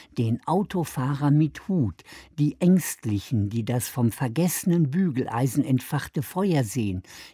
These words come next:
die Dreifachabschließer. Der Kulturpressebeschauer outet sich gerne als Vierfachabschließer, mindestens.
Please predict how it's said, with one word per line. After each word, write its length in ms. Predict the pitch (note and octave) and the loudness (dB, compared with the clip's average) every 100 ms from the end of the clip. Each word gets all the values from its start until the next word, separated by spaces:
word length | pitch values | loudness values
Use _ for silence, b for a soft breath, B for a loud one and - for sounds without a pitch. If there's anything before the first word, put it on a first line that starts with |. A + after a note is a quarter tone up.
| _ | _
die 220 | E3+ C#3+ | -4 -2
Dreifachabschließer. 1500 | D#3 C#3 D#3 E3+ - F#2 - - G2 - - A#2 G2 - A2+ C2+ - _ B B B B B - | -4 -2 2 0 0 -8 -8 -10 -12 -10 -6 -4 -4 -4 -6 -8 -14 _ B B B B B -10
Der 260 | F#2 D#2+ | -8 -8
Kulturpressebeschauer 1600 | D2+ - F#2 - F#2 D2+ - - C#3+ - D#2+ D#2 - D2 A2 D#3+ - | -12 -12 -12 -12 -12 -12 -14 -8 -6 -6 -6 -8 -10 -8 -6 -8 -6
outet 420 | F#2 G#2 C#3+ - | -6 -6 -10 -8
sich 320 | - B2 - | -8 -8 -10
gerne 440 | F2+ D2+ D#2+ G#2 - | -12 -10 -8 -8 -8
als 240 | B2+ - | -10 -12
Vierfachabschließer, 1400 | - F3+ C#3+ G2+ D#2 - - - - G2+ G2+ F#2 G2 - _ | -8 -4 -4 -4 -10 -12 -14 -12 -12 -10 -12 -12 -14 -18 _
mindestens. 1000 | B2+ C#3 B2 F2 - - G#2 F#2 - - | 2 4 4 0 -10 -16 -12 -14 -14 -20